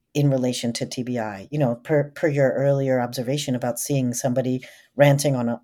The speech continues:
on the street and, and thinking, like, "Oh, you know, whatever reductive thing we think about them." And now all of a sudden, like, "But what if this is in fact head injury?" So I just saw that, like, basically one question led to another.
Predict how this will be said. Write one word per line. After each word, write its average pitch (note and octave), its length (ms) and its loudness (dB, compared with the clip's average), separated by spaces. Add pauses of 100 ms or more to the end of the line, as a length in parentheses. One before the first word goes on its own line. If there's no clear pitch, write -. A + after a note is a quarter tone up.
on C3 160 -2
the A#2 80 -4
street - 440 -4 (220)
and, B2+ 300 0 (240)
and C3 260 2
thinking, C#3+ 360 -2
like, A2 300 -6
"Oh, A#2+ 380 -2 (800)
you C#3 120 -4
know, G#2 260 -8 (180)
whatever C#3 420 4
reductive C3+ 460 0
thing C3 140 -2
we B2+ 80 0
think C#3 180 -2
about C#3 220 0
them." C3 100 0
And C3 120 0
now C#3 160 2
all B2+ 60 -2
of B2 60 -4
a C3 60 -4
sudden, C3+ 280 -4
like, A#2+ 200 -8 (200)
"But C3 300 0 (840)
what E3+ 180 8
if E3 200 4
this D3+ 280 2
is A#3 240 4
in B2+ 100 -4
fact - 280 -10
head A2 180 -12
injury?" G2+ 440 -16 (440)
So - 160 10
I G3 140 12
just B3+ 240 4
saw E3 340 12
that, B2+ 400 4 (600)
like, C#3 180 2 (220)
basically F#3+ 400 6
one D3 260 4
question C#3+ 380 2
led C3 140 0
to C#3+ 100 -2
another. A#2+ 600 -2